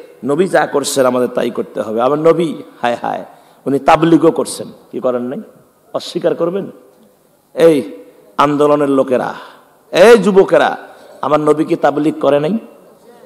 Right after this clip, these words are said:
করে নাই? তে আজকেও তাবলীগ হচ্ছে কি হয় না? আজকেও তাবলীগ হয় কি হয় না?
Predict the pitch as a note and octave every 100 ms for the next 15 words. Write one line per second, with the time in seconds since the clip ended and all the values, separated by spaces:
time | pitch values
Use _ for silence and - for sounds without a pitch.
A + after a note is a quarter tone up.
0 | - - _ _ B2+ D3+ F3+ G#3+ - -
1 | - - - - - D3+ D#3 - F#3 E3+
2 | D#3+ D#3 E3 B2+ C#3+ - F3 F#3 C#3 B2
3 | - - - _ _ _ _ _ _ _
4 | D#3 D#3+ - G#3 G#3 F#3+ G3+ G#3 E3 G3
5 | G3+ F#3 F#3 D#3 - -